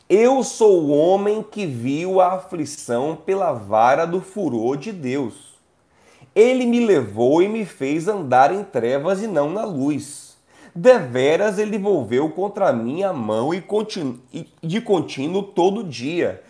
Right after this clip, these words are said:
Fez envelhecer a minha carne e a minha pele, despedaçou os meus ossos, edificou contra mim, me cercou de veneno e de dor."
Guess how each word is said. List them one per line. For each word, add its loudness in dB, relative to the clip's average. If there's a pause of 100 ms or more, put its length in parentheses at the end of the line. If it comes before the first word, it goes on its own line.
(240)
Fez 2
envelhecer -2
a 4
minha 0
carne 0
e 2
a 2
minha -2
pele, -4 (240)
despedaçou 4
os -4
meus -6
ossos, -2 (220)
edificou 0
contra -4
mim, -4
me -2
cercou -4
de -8
veneno -2
e -4
de -8
dor." 2